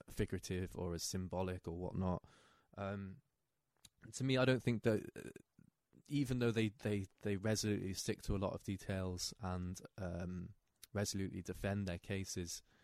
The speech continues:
right from the start, <laughs> that makes me, um, extremely suspicious of them. I think one of the things that, I w-, I mean, I was brought up a Christian, I went to a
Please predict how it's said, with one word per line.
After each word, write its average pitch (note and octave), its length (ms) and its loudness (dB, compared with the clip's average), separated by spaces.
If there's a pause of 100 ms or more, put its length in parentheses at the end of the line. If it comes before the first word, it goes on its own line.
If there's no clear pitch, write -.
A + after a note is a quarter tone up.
(760)
right A#2+ 300 10
from G#2+ 160 0
the G2 80 0
start, G2 480 0 (220)
<laughs> - 240 -4
that D#3 120 2
makes A2+ 320 -2
me, G#2+ 280 0 (240)
um, G#2+ 260 -2
extremely A2 480 0
suspicious - 640 -4
of F#2 160 -8
them. F#2 220 -6 (580)
I A2 80 -2
think A2+ 160 -2
one A#2 160 2
of A2+ 60 2
the G#2+ 100 2
things G#2+ 300 -2
that, - 180 -2 (560)
I - 40 -4
w-, G#2+ 180 0
I - 40 -2
mean, G2 120 0
I G2 40 2
was F#2+ 100 0
brought G#2 280 0
up G#2 140 0
a F#2+ 40 -6
Christian, F#2 480 -4
I F2+ 60 -2
went F2+ 200 -4
to G#2 100 0
a F2 40 0